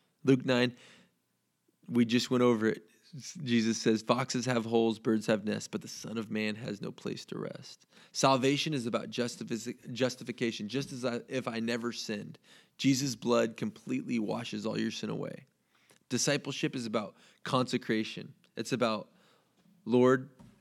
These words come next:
I'm going all in. I'm pushing all my chips in." Salvation is positional, where you stand in Christ. Uh, you're robed in his righteousness. You're spotless before the Father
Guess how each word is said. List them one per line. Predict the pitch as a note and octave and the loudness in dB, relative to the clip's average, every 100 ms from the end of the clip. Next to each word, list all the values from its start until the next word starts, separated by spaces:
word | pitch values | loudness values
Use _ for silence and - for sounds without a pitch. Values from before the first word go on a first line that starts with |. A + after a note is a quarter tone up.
| _ _ - - | _ _ -16 -8
I'm | B2+ | -4
going | A2+ A2 G#2+ | 0 0 0
all | G#2 G2+ | -2 -4
in. | F#2+ | -6
I'm | - | -10
pushing | - A#2 - | -6 -6 -2
all | G#2+ G#2+ | -2 0
my | G#2+ | -2
chips | - G#2 - | -2 -4 -4
in." | G#2 | -4
Salvation | - B2+ B2 C#3 C#3 C3+ | 0 2 4 4 2 -2
is | A2 - _ - | -4 -6 _ -4
positional, | A#2+ A#2 A#2+ G#2+ G2+ - _ - _ | 0 0 -2 -4 -6 -8 _ -20 _
where | - C3+ | 2 4
you | C3 | 6
stand | C3 - A#2 A#2 | 4 0 0 0
in | A2 | -2
Christ. | - A2 E3+ - - - _ _ _ _ _ - | -2 -2 -4 -8 -16 -20 _ _ _ _ _ -2
Uh, | A#2+ - | 0 0
you're | - C#3 C3+ B2 | 2 6 8 8
robed | A#2+ B2+ B2+ | 8 6 6
in | C3 | 2
his | B2+ | 2
righteousness. | A2 A2+ - A2 - - A#2 - - | 0 0 -2 -8 -10 -12 -14 -18 -12
You're | - A#2 | -6 -4
spotless | - - C3 - A#2+ | -2 -2 -2 -4 -10
before | B2 - A#2+ | -8 -4 -4
the | A2+ | -4
Father | - A2+ G#2+ - | -6 -6 -8 -12